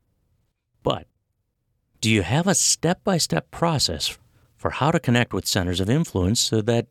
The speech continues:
you can build up a network of people that think of you first? <laughs> Most likely, you don't. If so, know this. You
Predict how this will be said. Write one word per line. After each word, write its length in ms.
you 240
can 200
build 200
up 180
a 80
network 520
of 100
people 380
that 140
think 200
of 100
you 80
first? 520
<laughs> 380
Most 320
likely, 460
you 100
don't. 400
If 240
so, 440
know 320
this. 460
You 520